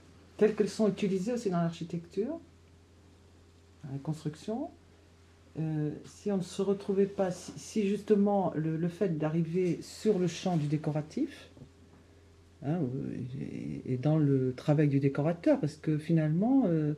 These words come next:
si on regarde bien, il y a un certain nombre de, de vos travaux qui ont été, euh, repris, euh, pour, pour des scénographies, pour, euh, pour de,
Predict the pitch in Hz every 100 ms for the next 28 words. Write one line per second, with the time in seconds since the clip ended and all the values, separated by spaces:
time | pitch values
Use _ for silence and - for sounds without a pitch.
0 | - - - - 170 160 160 160 170 247
1 | 196 170 170 170 170 165 170 156 151 151
2 | 143 147 147 147 - 147 156 247 247 170
3 | 156 151 - 180 175 151 139 156 - -
4 | 208 247 294 - - - - - 139 143
5 | 143 139 139 135 131 - - 196 196 139
6 | 135 143 139 135 139 135 131 135 - 156
7 | 180 214 254 269 277 262 - 165 151 143
8 | 139 139 - 147 135 123 127 110